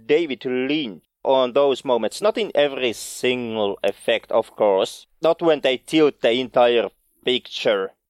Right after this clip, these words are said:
as they do in couple of times, but overall, I find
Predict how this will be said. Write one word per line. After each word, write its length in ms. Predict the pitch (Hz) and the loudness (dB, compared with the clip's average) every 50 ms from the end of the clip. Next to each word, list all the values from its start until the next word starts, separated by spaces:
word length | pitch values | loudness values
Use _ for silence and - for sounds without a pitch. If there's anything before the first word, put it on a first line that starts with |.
| _ _ - | _ _ -6
as 160 | 110 98 - | -4 -4 -2
they 160 | - 123 117 | 0 0 0
do 460 | 113 104 101 113 135 139 139 139 139 - | -2 -2 -2 0 2 4 4 2 2 0
in 240 | - 123 113 113 | 0 -2 -4 -6
couple 320 | - - 139 - - 131 117 | -4 -2 -2 0 2 2 0
of 140 | 104 - _ | 0 -2 _
times, 480 | 107 107 117 131 143 151 - - - _ _ _ | 0 2 2 2 2 -2 -6 -14 -20 _ _ _
but 320 | 127 127 127 135 131 - _ _ _ _ _ _ | 2 4 4 4 2 0 _ _ _ _ _ _
overall, 560 | - 196 226 247 262 254 247 233 226 214 165 - | -2 -2 0 0 0 2 2 4 4 4 2 2
I 160 | 233 254 269 | 0 -2 -2
find 440 | - - 262 277 285 262 233 - | 0 -2 -2 -2 -2 -4 -6 -6